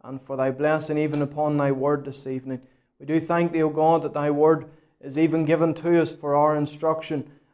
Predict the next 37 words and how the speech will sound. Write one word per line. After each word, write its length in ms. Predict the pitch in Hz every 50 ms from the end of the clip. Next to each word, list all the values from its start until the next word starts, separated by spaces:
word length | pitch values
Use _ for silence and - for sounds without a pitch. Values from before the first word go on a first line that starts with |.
| _ _
And 160 | - 135 135
Lord, 280 | 135 143 143 151 151 147
we 100 | 143 143
do 200 | 147 151 151 151
pray 280 | 156 156 160 160 160 156
that 200 | 156 151 - -
as 320 | - 160 160 160 151 135
thy 120 | 156 156
word 320 | 156 151 160 170 170 160 -
goes 180 | 160 160 147
forward 440 | - - - 160 170 170 170 165 160
this 200 | 170 156 - -
night, 200 | 143 139 139 131
that 100 | - -
thou 160 | 139 143 147
wilt 140 | 147 147 143
speak 320 | 147 - - 165 160 165 160
to 100 | 156 160
each 200 | 160 156 156 -
and 60 | 156
every 200 | 156 151 160 151
child, 360 | 156 156 156 151 147 143 135
that 120 | 143 143
they 140 | 147 151 156
will 300 | 151 156 156 143 151 - - - _ _ _ _
even 340 | - 160 160 165 175 170 165
learn 380 | 165 170 175 180 175 165 156 156
more, 460 | 156 165 170 180 175 160 127 - -
not 220 | 143 160 165 170 170
only 280 | 175 175 180 175 170
of 200 | 165 156 - 147
Ruth, 320 | 147 156 156 151 151 - -
but 120 | 147 147
indeed 400 | 147 147 147 143 156 156 151 151
of 220 | - 147 139 -
the 100 | 143 135
Lord 440 | 135 139 147 151 151 151 147 151 151